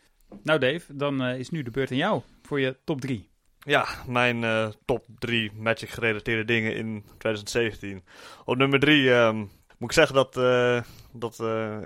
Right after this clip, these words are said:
Speaker 2: nummer drie staat de printing van Fatal Push in Aether Revolt. Aether Revolt als set vond ik al heel erg fantastisch, maar vooral Fatal Push als kaart zijnde vond ik hem eigenlijk het beste. En ik,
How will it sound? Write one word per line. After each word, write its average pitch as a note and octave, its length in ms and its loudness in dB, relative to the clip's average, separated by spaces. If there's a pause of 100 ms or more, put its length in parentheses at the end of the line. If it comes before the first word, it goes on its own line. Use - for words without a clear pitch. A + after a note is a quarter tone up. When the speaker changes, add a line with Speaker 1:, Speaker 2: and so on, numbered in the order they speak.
(140)
Speaker 2:
nummer A#2 220 -4
drie B2+ 140 0
staat A2+ 400 -4
de A2+ 200 -2
printing D#3 440 -2
van C#3 140 -4
Fatal D3 300 0
Push - 420 -6
in A#2 160 -12
Aether B2+ 240 -6
Revolt. F3+ 640 -12
Aether D#3 260 4
Revolt F3 260 2
als D3+ 160 -2
set E3+ 140 0
vond D3+ 160 -4
ik - 60 -6
al C#3+ 100 4
heel C#3 140 6
erg C3 80 0
fantastisch, D3 380 -6
maar C#3 140 -4
vooral C3+ 180 -2
Fatal - 300 -2
Push B2 260 -4
als - 340 -6
kaart G#2+ 260 0
zijnde G#2+ 280 -4
vond G2+ 280 -12
ik - 60 -20
hem D#2+ 120 -18
eigenlijk E2+ 460 -8
het G2 120 -12
beste. F#2 380 -6
En G2 500 -12
ik, A2+ 180 -14